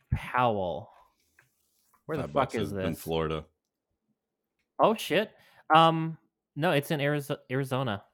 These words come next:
Speaker 2: Oh.
Speaker 1: Like, it's not far from here. Utah and Arizona. It straddles the border between Utah and Arizona.
Speaker 2: Well, damn.
Speaker 1: So,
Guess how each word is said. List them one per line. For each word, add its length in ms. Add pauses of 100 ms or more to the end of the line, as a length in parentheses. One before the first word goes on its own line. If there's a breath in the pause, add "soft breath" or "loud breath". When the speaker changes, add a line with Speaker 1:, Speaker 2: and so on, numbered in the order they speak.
(420)
Speaker 2:
Oh. 200 (1120)
Speaker 1:
Like, 100
it's 160
not 320
far 220
from 160
here. 300 (1300)
Utah 420
and 100
Arizona. 460
It 100
straddles 400
the 80
border 260
between 300
Utah 300
and 100
Arizona. 520 (1700)
Speaker 2:
Well, 160
damn. 120
Speaker 1:
So, 340